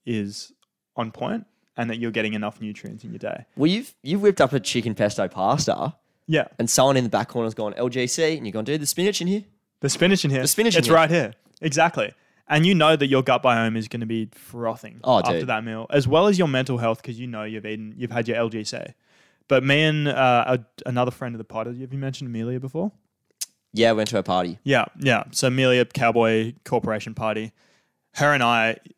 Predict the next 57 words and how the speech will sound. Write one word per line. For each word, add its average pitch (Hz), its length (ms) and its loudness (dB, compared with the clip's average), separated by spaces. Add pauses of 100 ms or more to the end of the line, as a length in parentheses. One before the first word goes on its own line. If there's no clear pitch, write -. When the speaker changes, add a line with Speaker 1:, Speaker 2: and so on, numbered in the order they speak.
(260)
Speaker 1:
do 131 160 2
love 113 280 0
to 113 100 -8
talk 107 260 -6
about 107 180 -8
the 113 100 -10
L 107 120 -12
G 110 160 -16
C. - 140 -16 (300)
Speaker 2:
Yeah? 104 160 2
Speaker 1:
Every 127 200 6
time 135 160 0
we're 123 80 -2
in 117 60 -2
the 117 80 -4
kitchen, 107 340 -8
yeah. 107 160 -12
She, 135 440 -2
she, 135 460 -2
Speaker 2:
Loves 95 180 -2
an 95 60 -4
Speaker 1:
her, 90 60 -4
Speaker 2:
L 92 60 -4
G 101 140 0
C. 135 140 2
Speaker 1:
yeah, 113 120 0
her 127 120 -6
and 131 120 -6
I 113 80 -2
have 107 120 -6
gone 107 160 -6
onto 107 280 -10
it. 104 100 -10 (360)
The 139 80 4
other 147 140 4
one 170 120 0
that 143 120 -8
she's 123 200 -8
jumped 117 260 -12
on 113 100 -14
recently, 110 520 -14 (180)
which 127 240 -8
is 113 120 -2
gonna 120 160 -2
be 113 220 -2 (240)
maybe 147 460 0
a 127 80 -8
second 110 840 -6 (400)
favourite 110 380 0
abbreviation 107 560 -6
at - 80 -18
the 123 60 -18
moment, 143 320 -8 (420)
is 120 140 -4
F 107 140 -6
and 113 120 -6
C's. - 420 -6